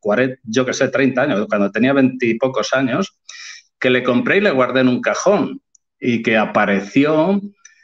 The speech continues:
Y bueno, pues esto, eso fue el, el principio de los <laughs> principios, claro. Luego, eh, tuve que, claro, yo lo que yo detectaba, decía, bueno, esto puede ser que esté solo en mi mente, ¿no?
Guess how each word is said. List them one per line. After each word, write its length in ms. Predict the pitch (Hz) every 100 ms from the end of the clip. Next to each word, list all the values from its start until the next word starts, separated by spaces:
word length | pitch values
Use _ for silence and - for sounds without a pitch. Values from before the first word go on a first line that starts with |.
| _ _ _ _ _
Y 260 | 127 120 117
bueno, 320 | 160 120 107
pues 280 | 104 101 113
esto, 480 | 110 - 127 127 127
eso 240 | 127 123
fue 200 | - 117
el, 400 | 123 117 98 - _ _ _ _
el 160 | - 104
principio 580 | 107 104 - 127 127 135
de 100 | 98
los 180 | 90 -
<laughs> 40 |
principios, 720 | - - - - 135 - 92
claro. 280 | - 104 95
Luego, 400 | 95 107 113 110 - - - - - _
eh, 760 | 113 110 110 104 104 101 101 95 - - - _ _ _ _ _ _ _ _ - - - -
tuve 320 | - 143 127 123
que, 1160 | 117 110 107 104 104 101 104 113 113 113 117 117
claro, 280 | 131 110 101
yo 140 | 113
lo 140 | 135 131
que 120 | 110
yo 120 | 117
detectaba, 640 | 127 127 127 - 120 139 131
decía, 300 | 110 - 98
bueno, 220 | 120 104
esto 460 | 107 - 139 123 -
puede 180 | 113 110
ser 240 | - 123
que 80 | 120
esté 280 | - - 113
solo 320 | - 107 104
en 140 | 98
mi 140 | 95 95
mente, 440 | 127 170 - 95
¿no? 300 | 107 185 220